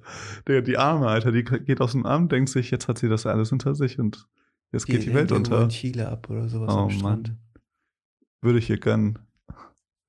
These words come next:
Speaker 2: Ich, also ich glaube, wenn man sich sechzehn Jahre diesen Affe-, Affentheater gibt,
Speaker 1: Vor allem die letzten Jahre mit
Speaker 2: dann ist man
Speaker 1: Corona.
Speaker 2: auch durch.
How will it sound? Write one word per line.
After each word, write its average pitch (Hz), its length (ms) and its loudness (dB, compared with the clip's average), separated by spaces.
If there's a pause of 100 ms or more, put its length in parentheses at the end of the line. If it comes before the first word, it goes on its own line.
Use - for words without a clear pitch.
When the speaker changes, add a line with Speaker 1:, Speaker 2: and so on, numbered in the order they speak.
(420)
Speaker 2:
Ich, - 260 -18
also 110 180 -4
ich 104 120 -10
glaube, 110 200 -6
wenn 110 100 -4
man 104 100 -2
sich 104 160 -10
sechzehn 101 400 -10
Jahre 104 220 -10
diesen 110 240 -10
Affe-, 110 240 -10 (180)
Affentheater 113 680 -10
gibt, 113 280 -14 (160)
Speaker 1:
Vor - 160 -8
allem 98 60 2
die 95 80 2
letzten 101 300 0
Jahre 98 280 2
mit 98 220 -2
Speaker 2:
dann 110 100 -6
ist 117 160 0
man 107 140 -2
Speaker 1:
Corona. 117 80 -4
Speaker 2:
auch - 140 -14
durch. - 480 -14